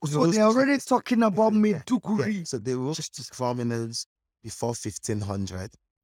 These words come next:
Speaker 1: were in conflict with their more powerful neighbors in the seventeenth century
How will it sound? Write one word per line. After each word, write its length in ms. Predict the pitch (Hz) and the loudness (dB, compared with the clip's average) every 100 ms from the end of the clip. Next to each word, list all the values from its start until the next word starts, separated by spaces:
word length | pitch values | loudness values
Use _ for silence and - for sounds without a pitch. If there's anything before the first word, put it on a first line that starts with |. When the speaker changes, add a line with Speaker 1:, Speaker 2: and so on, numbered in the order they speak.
| _ _ _ - | _ _ _ -6
Speaker 1:
were 80 | 104 | -2
in 120 | 104 | -2
conflict 600 | 104 - 127 - 113 101 | -2 -4 -6 -4 -8 -8
with 100 | - | -10
their 80 | 101 | -4
more 240 | 101 107 113 | -2 0 0
powerful 460 | - 107 107 110 | -2 -2 -2 -4
neighbors 360 | 104 104 101 98 | -4 -4 -4 -6
in 100 | 98 | -8
the 80 | 95 | -6
seventeenth 680 | - 104 98 95 127 117 | -4 -4 -6 -6 -4 -4
century 640 | - 110 107 107 98 101 | -4 -4 -6 -6 -6 -8